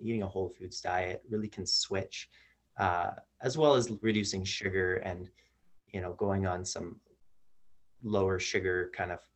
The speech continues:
kind of diet, simple sugars, just getting away from them can really help, because they also, if you're feeding our bi-, microbiome, our microbiome becomes, we,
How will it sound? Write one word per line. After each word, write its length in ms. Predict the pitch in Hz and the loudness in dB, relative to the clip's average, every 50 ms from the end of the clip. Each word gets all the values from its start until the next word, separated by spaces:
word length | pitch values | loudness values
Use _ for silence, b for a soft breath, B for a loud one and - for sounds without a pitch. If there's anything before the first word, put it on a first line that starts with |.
| _ _ _ _ - - - - - - _ _ | _ _ _ _ -20 -20 -20 -20 -20 -20 _ _
kind 180 | - 101 85 | -6 -6 -6
of 60 | 87 82 | -4 -4
diet, 340 | 90 87 90 87 85 - | -2 -2 -2 -2 -2 -4
simple 280 | - - 110 101 - 95 | -4 -4 -4 -4 -4 -6
sugars, 480 | - - 101 90 92 92 92 90 - - | -4 -4 -4 -2 -2 -2 -2 -2 -4 -6
just 180 | 98 - - | -8 -8 -4
getting 240 | - 110 107 101 98 | -2 0 2 2 2
away 220 | 95 90 90 92 | 2 2 0 0
from 200 | 92 - 95 90 | -2 -2 -4 -4
them 240 | 87 92 92 92 92 | -2 -2 -2 -2 -4
can 160 | - - 95 90 | -6 -8 -6 -4
really 200 | 95 92 90 90 | -4 -4 -4 -4
help, 320 | 90 90 92 90 - - b b b b b b b b _ | -2 -4 -4 -4 -6 -12 b b b b b b b b _
because 200 | - - 113 101 | 2 2 2 6
they 180 | 110 117 113 110 | 10 10 10 10
also, 460 | 104 101 101 98 - 104 95 92 95 | 10 8 6 4 4 4 4 4 4
if 100 | 92 92 | 2 0
you're 120 | - 98 | -4 -8
feeding 480 | - - - - 123 123 120 110 107 101 | -10 -10 -10 -4 -2 2 2 4 4 6
our 100 | 98 95 | 4 4
bi-, 240 | 92 101 98 95 - - | 6 4 4 2 2 -2
microbiome, 720 | 107 98 98 98 - 98 95 104 101 101 98 95 92 92 | -2 -2 -2 -2 -4 -4 0 2 2 4 4 2 2 0
our 80 | 92 90 | -2 0
microbiome 640 | 98 101 101 - - 92 98 98 95 95 92 90 92 | 0 0 0 0 -2 2 2 4 4 4 2 0 -2
becomes, 640 | 95 - - - 98 95 95 92 92 95 - - B B B B B B B B - | -8 -12 -6 -2 -2 0 0 0 -2 -4 -6 -8 B B B B B B B B -4
we, 160 | 101 98 | -4 -4